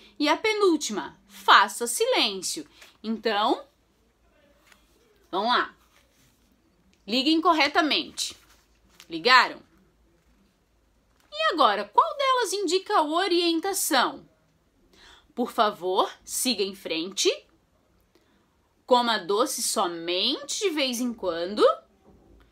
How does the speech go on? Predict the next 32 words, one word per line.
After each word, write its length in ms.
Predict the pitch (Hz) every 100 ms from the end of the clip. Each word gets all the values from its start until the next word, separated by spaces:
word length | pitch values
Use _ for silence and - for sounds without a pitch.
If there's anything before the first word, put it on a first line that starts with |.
| _ -
E 100 | 440
a 160 | 539
última, 560 | 349 240 - 180 135 - _ - _ _
"Depois 580 | 202 196 523 480 480 339
de 80 |
cortar 540 | 370 294 254 247 208 180
o 80 | 160
papel, 640 | 170 - 262 254 208 190 _
pinte 300 | 330 523 539
a 100 | 523
figura 480 | 415 285 311 381 381
como 360 | 381 330 302
desejar." 960 | 226 185 262 427 453 539 294 214 151 -
Então, 260 | 208 240 240
ali, 200 | 240 240
orientações 800 | 254 240 233 226 - 277 539 -
três, 580 | - 247 226 330 - - - - _
ordem 500 | 220 226 240 320 494
duas, 360 | 330 294 202 170
ok? 240 | 196 277 277 523 - _ _ - - _
E 120 | 587 679
a 40 | 523
última? 600 | 294 214 - 190 139 - _ _ _ _ _
Qual 260 | - 640 587
delas 340 | 466 415 415
tá 100 | -
mostrando 500 | 381 392 - 370 359
um, 420 | 359 349 339 320 320
tá 120 | 349
expressando 580 | - - 349 - 311 311
um 100 | 330
pedido? 640 | 311 226 240 196 151